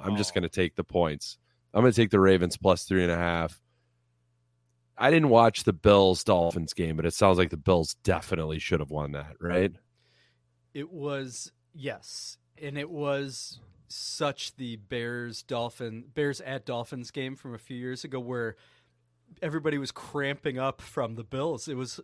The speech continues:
Speaker 2: like,
Speaker 1: Yeah.
Speaker 2: what is it about that September heat in Miami that
Speaker 1: <laughs>
Speaker 2: you just can't deal with? It's so weird.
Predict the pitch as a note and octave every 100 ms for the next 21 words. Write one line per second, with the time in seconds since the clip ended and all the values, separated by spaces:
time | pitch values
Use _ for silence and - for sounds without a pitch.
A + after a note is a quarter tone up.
0 | _ C#3 B2+ E2+ D#2+ D2+ D2 D3+ E3+ F#3
1 | F#3 B2 F#2+ C3 - B2 A2 - D#3 -
2 | - F#3+ C#3+ C#3 A2+ - G3 D#3+ G#2+ -
3 | A#2+ A2+ A2 A#2+ C#3 G#2+ G#2 G2+ _ _
4 | _ _ _ B2+ A2+ A#2 - D3 B2 A#2+
5 | _ A2 - C#3+ C4 E3 G#2 A#2+ - -
6 | C#3+ C3 B2+ G#3+ A2